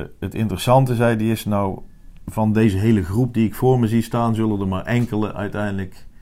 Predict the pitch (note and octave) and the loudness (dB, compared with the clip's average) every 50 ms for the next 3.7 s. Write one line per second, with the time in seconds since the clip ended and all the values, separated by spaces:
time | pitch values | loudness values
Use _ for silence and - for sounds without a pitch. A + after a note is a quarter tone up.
0 | - - - - - G2 F#2 F#2 F2+ F#2 A2 A#2+ A#2 - F#2 E2+ D#2+ D2 D2+ E2 | -20 -20 -10 -6 -4 -2 -2 -2 0 0 0 0 0 -2 -4 -4 -4 -4 -6 -6
1 | E2+ F2 F2 F2 F2 E2+ F2+ F#2 F#2+ G#2+ A#2 B2 B2 A#2 A2 G#2+ G2+ G#2+ G#2+ G#2+ | -6 -6 -6 -4 -6 -6 -6 -4 -4 -2 -2 -2 -2 -2 -2 -2 -2 -4 -4 -4
2 | G#2 G2+ G2+ - G#2 G#2 G#2 G2+ G2+ G2+ - - - - - - - - - - | -4 -6 -8 -6 -6 -6 -4 -6 -6 -8 -10 -14 -18 -18 -18 -18 -18 -18 -18 -14
3 | - - G#2 F#2+ - A2 F#2+ F#2+ F#2+ F#2 F#2 F2+ F2 | -10 -8 -8 -6 -6 -6 -4 -4 -2 -2 -2 -4 -6